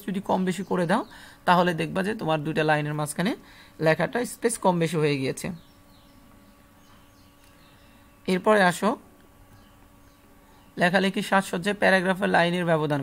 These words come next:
কমানো। এই যে আমি, আহ, ব্যবধান নির্ণয় করা, যে আমি যেটা আগেই বলেছি, যে আমি যদি এইখানে খেয়াল করি, এইটার মাধ্যমে আমি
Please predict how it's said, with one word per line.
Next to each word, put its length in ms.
কমানো। 320
এই 80
যে 120
আমি, 180
আহ, 720
ব্যবধান 360
নির্ণয় 320
করা, 160
যে 100
আমি 140
যেটা 220
আগেই 260
বলেছি, 260
যে 80
আমি 220
যদি 160
এইখানে 340
খেয়াল 260
করি, 160
এইটার 240
মাধ্যমে 300
আমি 80